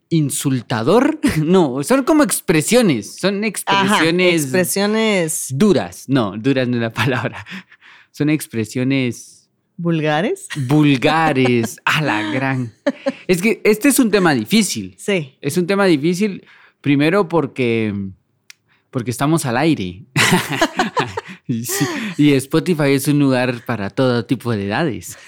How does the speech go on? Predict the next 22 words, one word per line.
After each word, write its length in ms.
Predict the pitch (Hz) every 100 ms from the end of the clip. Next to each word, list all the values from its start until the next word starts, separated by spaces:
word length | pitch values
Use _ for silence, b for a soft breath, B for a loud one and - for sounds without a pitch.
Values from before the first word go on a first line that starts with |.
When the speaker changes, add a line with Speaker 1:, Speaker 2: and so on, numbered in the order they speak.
| -
Speaker 1:
<laughs> 840 | 135 135 277 - 277 107 277 254
Speaker 2:
Cierto, 520 | - - 208 - 156 160
cierto. 340 | 175 151 131
Speaker 1:
Ajá. 380 | 123 117 104 107 B B B B B B
Segundo, 800 | - 196 208 240 254 262 302 320 b b -
eh, 320 | - 160 151 127 -
porque 800 | 160 147 151 143 135 123 - _ -
hay 200 | 143 185
como, 720 | 185 214 160 131 120 117 - -
no 260 | 156 180
hay 140 | 196 202
una 280 | 208 208
frontera 680 | 190 147 127 120 180 151 117
para 220 | 120 104
definir 600 | 120 123 127 139 147 135
qué 340 | 151 131 123 123
es 140 | 117
una 260 | 127 110 92
palabrota 760 | 104 95 82 90 120 123 113
y 60 | 107
qué 200 | 113 113
no. 360 | 135 123 -